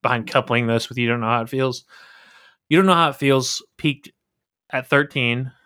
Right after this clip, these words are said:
on the charts just one year after Mary Jane was released. So they're right after one another. Um, they had similar chart success, similar time frame. I'm sure they were on the radio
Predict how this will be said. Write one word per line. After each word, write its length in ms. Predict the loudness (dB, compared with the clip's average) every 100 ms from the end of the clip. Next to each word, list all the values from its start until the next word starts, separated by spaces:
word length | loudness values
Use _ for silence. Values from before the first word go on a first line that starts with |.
| _
on 140 | -6 -4
the 60 |
charts 640 | -2 0 0 -2 -12 -16 -10
just 180 | -8 -2
one 240 | 0 0
year 320 | 2 0 0 0
after 560 | -4 -4 -6 -8 -8
Mary 280 | -8 -6 -6
Jane 300 | -6 -8 -8
was 200 | -12 -14
released. 400 | -14 -14 -12 -8
So 100 | -4
they're 180 | -2 0
right 300 | 2 2 2
after 420 | 0 -2 -4 -12
one 160 | -10 -10
another. 460 | -10 -12 -14 -20 _ _ _ _ _ _ _ -6
Um, 440 | 2 2 2 -2 -8 _ _ _ _ _ -20 -20 _ -20 -2
they 220 | 0 2
had 220 | -2 -4
similar 280 | -2 0 0
chart 280 | 2 0 -2
success, 720 | -10 -4 0 0 -2 -6 -8 _ _ _ _
similar 480 | -8 -2 2 2 2
time 360 | 0 0 0
frame. 520 | -4 -4 -2 -4 -6 -10
I'm 260 | -10 -10 -10 -8
sure 200 | -6 -4
they 160 | -4
were 120 | -2
on 100 | -2
the 80 | -2
radio 560 | -2 -2 0 0 0